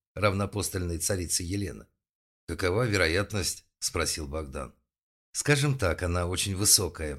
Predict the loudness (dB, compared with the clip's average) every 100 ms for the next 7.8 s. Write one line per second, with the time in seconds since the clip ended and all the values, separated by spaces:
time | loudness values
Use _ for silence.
0 | -4 -2 0 0 0 0 -2 -2 -2 0
1 | -2 0 -2 -2 -4 -2 0 0 0 -2
2 | -4 -6 -12 _ -4 -2 0 -2 -2 -8
3 | _ _ _ _ _ _ _ -2 -2 -2
4 | -2 0 0 -2 -4 -4 -2 -2 -2 -2
5 | -2 -2 -2 -2 -2 -2 -2 -4 -4 -4
6 | -8 -12 -20 _ _ _ _ _ _ 0
7 | 0 0 -2 -2 -2 -6 -12